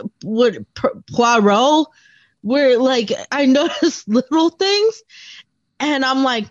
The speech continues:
"Look, she's gonna triple cross them." I was not expecting her to cut dude's throat. I just kinda thought,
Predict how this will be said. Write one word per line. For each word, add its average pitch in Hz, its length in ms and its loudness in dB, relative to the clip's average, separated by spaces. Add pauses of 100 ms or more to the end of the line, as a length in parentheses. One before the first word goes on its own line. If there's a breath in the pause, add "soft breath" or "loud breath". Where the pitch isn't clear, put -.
(500)
"Look, 220 320 -2 (180)
she's 262 300 -2
gonna 269 260 0
triple 240 460 0
cross 196 440 -4
them." 147 340 -2 (460 soft breath)
I 226 160 0
was 220 260 2
not 214 320 2
expecting 208 600 -2
her 208 160 0
to 190 100 0
cut 190 400 -4
dude's 185 400 -2 (100)
throat. 196 680 2 (380 loud breath)
I 196 140 -2
just 190 260 -2
kinda 208 340 0
thought, 180 440 0